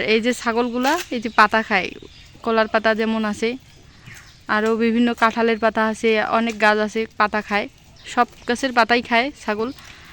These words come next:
আর এই যে বিশেষ করে এই যে বাঁশ, বাঁশঝাড়গুলা আমাদের বাড়ির আশেপাশে অনেক, এই বাঁশঝাড়গুলা, উম, হয়ে আব-,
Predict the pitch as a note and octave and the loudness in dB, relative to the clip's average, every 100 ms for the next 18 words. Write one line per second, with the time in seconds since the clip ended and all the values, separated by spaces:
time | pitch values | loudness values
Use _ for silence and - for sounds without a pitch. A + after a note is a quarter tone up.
0 | - - - - G#3 A3 G#3+ B3 A#3+ - | -20 -20 -4 0 2 2 4 4 4 2
1 | - G#3+ G#3+ A#3 - B3+ B3+ B3+ A#3 A3 | -2 -2 -2 -2 -2 -2 0 0 -2 2
2 | A3 A3 - - - G#3+ G#3+ G#3 - A#3 | 4 4 -2 -8 -8 -2 0 0 0 0
3 | A#3 A#3 A#3+ A#3+ - G#3+ G#3 A3+ A3 A3+ | 0 0 4 4 2 -2 0 -2 0 2
4 | G#3+ - G#3+ G#3+ B3+ A3 G#3+ B3+ - - | 0 -2 -4 -4 0 0 -2 -6 -10 -20
5 | - - - - A#3+ A3+ A3+ G#3+ B3+ A#3 | -20 -20 -12 -4 2 6 6 4 0 0
6 | B3 B3 B3+ A#3+ G1+ - - G#3+ G#3 G#3 | 0 4 4 4 -2 -8 -4 -2 -2 -2
7 | G#3+ G#3 A3+ A#3+ A#3 G#3+ G3+ G3+ | -2 0 2 4 6 4 4 4